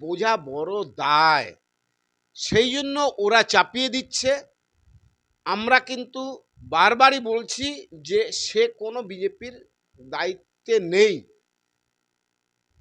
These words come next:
পুলিশ পুলিশের কাজ করুক, প্রতিটা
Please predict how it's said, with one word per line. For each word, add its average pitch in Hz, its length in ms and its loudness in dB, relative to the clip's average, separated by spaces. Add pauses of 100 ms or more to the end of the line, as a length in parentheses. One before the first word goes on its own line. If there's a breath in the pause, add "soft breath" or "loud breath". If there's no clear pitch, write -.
(260)
পুলিশ 247 280 0 (120)
পুলিশের 254 380 -2 (120)
কাজ 233 180 2
করুক, 240 340 0 (1500)
প্রতিটা 233 360 -2